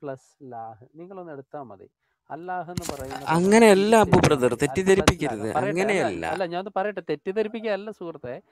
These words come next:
Speaker 2: അല്ല, വ്യക്തമായ
Speaker 1: അല്ലാഹ്
Speaker 2: തെറ്റിദ്ധരിപ്പിക്കല. അങ്ങനെയല്ല, അങ്ങനെയാണെങ്കിൽ
Speaker 1: ഇല്ല,
Speaker 2: വിശദീകരിക്കേണ്ടതുള്ളൂ.
Speaker 1: കേക്ക്.
Speaker 2: അങ്ങനെയല്ല.
Speaker 1: അല്ല, ഞാൻ, അല്ല, ഞാൻ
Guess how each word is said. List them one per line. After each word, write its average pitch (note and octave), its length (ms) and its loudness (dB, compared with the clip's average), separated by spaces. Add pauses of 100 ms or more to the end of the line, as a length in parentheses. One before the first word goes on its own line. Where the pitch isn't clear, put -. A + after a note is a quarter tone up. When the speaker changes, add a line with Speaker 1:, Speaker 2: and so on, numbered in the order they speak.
Speaker 2:
അല്ല, G3 140 10
വ്യക്തമായ G#3+ 460 6
Speaker 1:
അല്ലാഹ് A#3 140 6
Speaker 2:
തെറ്റിദ്ധരിപ്പിക്കല. F#3 680 2
അങ്ങനെയല്ല, F#3+ 680 2
അങ്ങനെയാണെങ്കിൽ F3+ 680 2
Speaker 1:
ഇല്ല, G#3+ 120 2
Speaker 2:
വിശദീകരിക്കേണ്ടതുള്ളൂ. F3+ 720 2
Speaker 1:
കേക്ക്. E3+ 140 -2
Speaker 2:
അങ്ങനെയല്ല. E3 380 4
Speaker 1:
അല്ല, E3+ 320 2
ഞാൻ, D#3+ 200 -6
അല്ല, E3 200 -8
ഞാൻ F3 180 -4